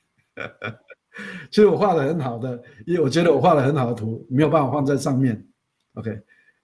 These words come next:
最主要的原因是这样子，我先讲一下这个图，再回来讲我那个，你，你刚刚问的那个问题啊。因为第一点，还活着的人我不能放，有肖像权。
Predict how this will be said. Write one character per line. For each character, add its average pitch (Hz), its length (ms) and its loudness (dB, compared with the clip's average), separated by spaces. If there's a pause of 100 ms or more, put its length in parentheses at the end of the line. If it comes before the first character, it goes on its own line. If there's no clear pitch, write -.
最 254 160 4
主 185 140 2
要 220 140 6
的 185 80 4
原 160 200 2
因 185 60 0
是 185 160 -2
这 196 160 0
样 139 140 0
子， 113 120 -6
我 120 80 -2
先 202 240 4
讲 120 200 -6
一 - 20 -4
下 170 140 0
这 180 80 -2
个 160 60 0
图， 113 140 -8
再 147 160 2
回 131 80 0
来 131 120 0
讲 127 200 -4
我 113 60 -4
那 127 140 0
个， 117 180 -2 (460)
你， 123 160 0
你 120 100 0
刚 147 160 0
刚 160 100 0
问 151 120 2
的 131 80 2
那 143 100 2
个 123 60 0
问 131 240 0
题 - 180 -20 (120)
啊。 101 120 -16 (460)
因 240 120 6
为 240 220 4 (380)
第 226 80 0
一 220 80 4
点， 139 280 -2 (300)
还 170 180 2
活 165 160 2
着 170 140 2
的 131 140 0
人 107 280 -6 (260)
我 135 60 -14
不 156 120 2
能 127 120 0
放， 117 240 0 (340)
有 123 120 -4
肖 156 220 2
像 139 200 -2
权。 95 240 -14